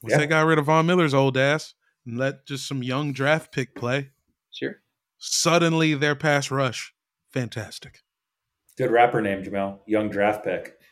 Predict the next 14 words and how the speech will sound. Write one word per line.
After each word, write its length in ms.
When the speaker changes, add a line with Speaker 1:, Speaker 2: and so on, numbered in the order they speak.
Speaker 1:
Ooh. 480
Speaker 2:
<laughs> 180
Speaker 1:
It's 80
not 160
as 80
good 140
as 80
Young 200
Husband, 440
but 200
Speaker 2:
It's 180
not. 400
Speaker 1:
you're 140
right. 160